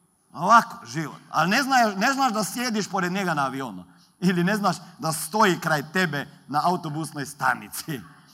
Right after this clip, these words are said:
Ili da možda sedite u istom restoranu ili ovako. Znači, samo to da sam rekao, „Ok, pojma nemam, otvoren sam”, ali pazite, za ovaj seminar što sam došao, ja nisam imao da bi platio to.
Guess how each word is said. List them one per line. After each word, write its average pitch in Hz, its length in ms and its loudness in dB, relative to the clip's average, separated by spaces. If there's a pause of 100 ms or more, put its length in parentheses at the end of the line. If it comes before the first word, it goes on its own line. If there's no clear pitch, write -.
(160)
Ili 220 240 2
da 190 140 6
možda 208 360 4
sedite 180 480 0
u 175 100 2
istom 190 360 -2
restoranu 156 720 2
ili 143 220 -2
ovako. 143 460 -2 (520)
Znači, 120 400 -8 (1200)
samo 254 380 6
to 269 240 4
da 196 100 4
sam 202 180 -2
rekao, 233 260 2
„Ok, - 100 2 (920)
pojma 226 320 4
nemam, 240 360 2
otvoren 214 480 2
sam”, 240 320 6 (100)
ali 202 260 2
pazite, 202 380 4
za 185 120 -2
ovaj 254 220 -2
seminar 233 320 -4
što 214 120 -6
sam 208 160 -8
došao, 190 260 -6
ja 202 80 -2
nisam 208 340 -4
imao 170 280 -4
da 147 120 -6
bi 147 160 -8
platio 156 400 -10
to. 101 220 -16